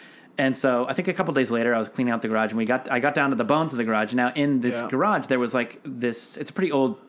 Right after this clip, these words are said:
Speaker 1: house, and there was sort of, like, a workbench that somebody had built in the back corner.
Speaker 2: Yeah.
Speaker 1: And it had sort of storage built underneath. This is all kinda built out with
Speaker 2: Yeah.
Speaker 1: two by fours and, like, old plywood. And it, it had been there so long that on the bottom shelf,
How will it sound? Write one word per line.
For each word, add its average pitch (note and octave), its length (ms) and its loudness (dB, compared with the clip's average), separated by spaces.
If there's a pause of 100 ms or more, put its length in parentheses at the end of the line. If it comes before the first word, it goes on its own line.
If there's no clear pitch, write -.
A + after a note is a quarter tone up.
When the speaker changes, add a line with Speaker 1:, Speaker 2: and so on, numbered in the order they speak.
(200)
Speaker 1:
house, A#2 380 0
and A2 180 0 (560)
there C3 180 2
was A#2+ 460 -2
sort G#3 240 -2
of, G3 80 2
like, D#3 100 0
a A2 60 0
workbench A#2 640 -2
that A2+ 160 -10
somebody A#2 260 -2
had A2 180 -6
built G#2 280 -4
in G2+ 80 -4
the G2 60 -8
back - 520 -6
corner. G#2 600 -6 (380)
Speaker 2:
Yeah. A#2 240 -6 (580)
Speaker 1:
And A#2 440 0
it C3 100 -4
had A#2+ 160 -2
sort B2+ 220 0
of A2 180 -4
storage C3 480 0
built A#2+ 220 -2
underneath. A2 320 0
This D#3+ 140 -2
is C3+ 80 -2
all B2 100 2
kinda A#2 160 -2
built A2+ 220 -2
out G#2+ 140 0
with G2+ 200 -8 (400)
Speaker 2:
Yeah. C#3+ 100 -4
Speaker 1:
two C#3 140 0
by A#2+ 140 0
fours A2+ 320 -2
and, A2 80 -2
like, G#2 100 -4 (140)
old A#2 220 -2
plywood. A2 480 0 (720)
And B2+ 100 0
it, D3 100 -4
it C#3 80 -2
had C3+ 80 2
been G#3 140 4
there D#3+ 80 2
so C#3+ 160 0
long D#3+ 220 2
that A2+ 280 -4
on B2 140 -2
the G#2 80 -2
bottom D3+ 420 -4
shelf, G#2+ 460 -4